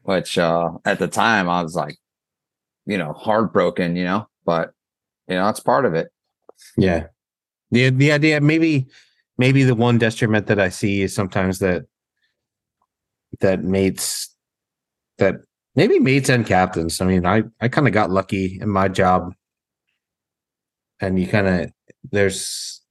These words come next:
Speaker 2: with, with the, with all the good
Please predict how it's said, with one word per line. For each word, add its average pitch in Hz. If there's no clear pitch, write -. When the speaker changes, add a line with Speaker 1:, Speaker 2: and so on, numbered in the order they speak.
Speaker 2:
with, 120
with 127
the, 113
with 123
all 135
the 113
good 117